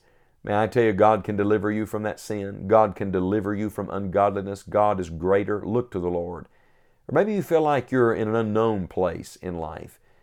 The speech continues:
You're in an obscure place, and the Lord doesn't know where you are. He not only knows where you are, He is where you are, and He's working where you are.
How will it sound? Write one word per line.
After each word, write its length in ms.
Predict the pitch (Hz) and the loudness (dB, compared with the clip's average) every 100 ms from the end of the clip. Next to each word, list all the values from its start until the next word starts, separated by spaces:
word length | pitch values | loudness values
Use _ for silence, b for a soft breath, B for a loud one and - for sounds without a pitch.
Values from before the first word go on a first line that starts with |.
| _ _ - | _ _ 2
You're 160 | 117 | 4
in 60 | 123 | 4
an 60 | |
obscure 460 | 117 90 - 127 117 | 2 -2 0 2 4
place, 460 | - 101 90 87 - | 4 2 2 0 -4
and 100 | 101 | 2
the 60 | |
Lord 200 | 123 131 | 4 6
doesn't 260 | 117 110 87 | 6 4 2
know 140 | 110 | 2
where 160 | 98 104 | 2 2
you 200 | 101 98 | 2 2
are. 160 | 92 | 2
He 160 | 95 175 | 0 -4
not 180 | 180 160 | -4 -2
only 200 | 143 117 | -2 -2
knows 420 | 117 151 151 98 | 0 0 0 -2
where 140 | 101 | -2
you 240 | 92 90 90 | 0 -2 0
are, 200 | 95 107 | 2 0
He 320 | 120 131 139 | 0 0 0
is 240 | 165 135 | 0 -2
where 120 | 101 92 | -2 0
you 220 | 85 82 | -2 0
are, 200 | 92 110 | 0 0
and 200 | 123 135 | 0 0
He's 160 | 147 | 0
working 540 | 131 147 185 185 113 87 | 2 2 2 0 -6 -4
where 180 | 87 85 | -2 -4
you 240 | 78 - | -4 -10
are. 200 | 58 - | -10 -12